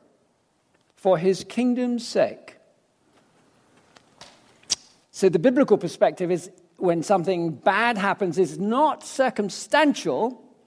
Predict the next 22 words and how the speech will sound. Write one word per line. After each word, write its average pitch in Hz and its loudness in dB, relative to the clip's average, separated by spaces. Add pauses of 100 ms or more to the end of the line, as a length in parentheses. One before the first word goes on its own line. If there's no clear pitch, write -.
(180)
it's 151 -6
providential. 175 -4 (1120)
And 175 0
the 160 2
difference 214 2
between 180 0
circumstantial 214 0
and 165 -4
providential 170 0 (240)
is 175 -2
what? 160 -2 (640)
The 185 -4
difference 185 0
between 156 -2
God 180 2
being 156 0
involved 214 2
and 180 -6
God 165 2
not 156 -2
being 139 -4
involved. 127 -4